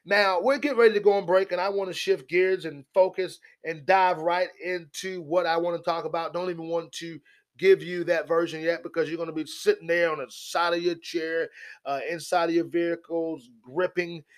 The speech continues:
the steering wheel, saying, "Where is, are, and where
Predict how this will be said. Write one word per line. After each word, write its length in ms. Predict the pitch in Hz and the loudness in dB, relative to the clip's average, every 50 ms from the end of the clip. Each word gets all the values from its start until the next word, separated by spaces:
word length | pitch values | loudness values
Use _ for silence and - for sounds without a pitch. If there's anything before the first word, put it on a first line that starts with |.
| - _ _ _ | -20 _ _ _
the 80 | 143 | -6
steering 520 | - - - - - 175 175 175 170 160 156 | -4 -4 -8 -2 0 0 0 2 0 0 2
wheel, 220 | 170 170 170 160 | 4 4 4 4
saying, 340 | 165 - 160 143 127 127 120 123 131 | 2 -2 -6 -6 -6 -8 -10 -12 -8
"Where 420 | 151 180 185 190 185 180 175 170 160 | -6 -2 0 2 4 4 4 4 2
is, 220 | - 160 170 156 156 151 - _ _ _ | 2 0 0 0 -2 -4 -8 _ _ _
are, 240 | 135 156 160 156 147 - - _ _ - | 0 2 2 2 2 0 -6 _ _ -2
and 380 | 165 170 165 165 151 139 131 | 0 0 0 -2 -6 -10 -8
where 360 | 123 160 170 170 175 175 170 | -2 0 2 4 4 4 2